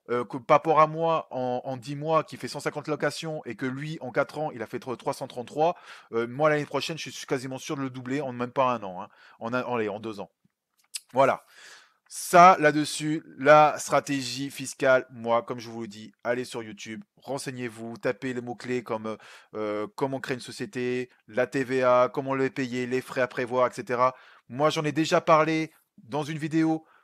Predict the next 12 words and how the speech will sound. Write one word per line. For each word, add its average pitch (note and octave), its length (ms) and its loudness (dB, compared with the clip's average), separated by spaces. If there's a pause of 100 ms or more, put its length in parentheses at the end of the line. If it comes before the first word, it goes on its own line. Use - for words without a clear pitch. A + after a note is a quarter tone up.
les A#2+ 160 -2
frais D3 160 0
à D3 80 6
prévoir, D3 560 2 (280)
euh, A#2 240 -4 (140)
par C#3 120 0
rapport C#3+ 400 2
à A#2+ 160 6
l'ursaf C3+ 680 0
et A#2 100 -6
les B2 160 -4
impôts. D3 360 -2